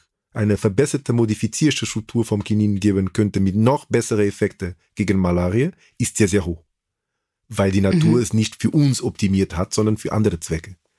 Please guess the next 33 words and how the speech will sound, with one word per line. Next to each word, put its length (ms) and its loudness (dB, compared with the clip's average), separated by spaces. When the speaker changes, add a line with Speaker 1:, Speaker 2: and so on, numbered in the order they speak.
Speaker 1:
Und 260 4
so 520 2
fängt 340 0
eigentlich 580 0
einer 240 2
der 240 0
kreativsten 960 -2
Aspekten 680 -4
der 140 2
Chemie. 300 0
Viele 220 0
Schüler 500 0
werden 240 0
sagen, 340 0
ja, 240 -6
die 140 -12
Mathe 540 -6
und 120 -6
die 60 -10
Physik 560 -6
und 60 -4
die 100 -6
Chemie, 440 0
das 200 -4
ist 200 -8
nichts 260 -2
Kreatives 600 -2
dran. 280 -2
Ich 160 2
würde 100 6
sagen, 220 4
im 160 2
Gegenteil. 500 0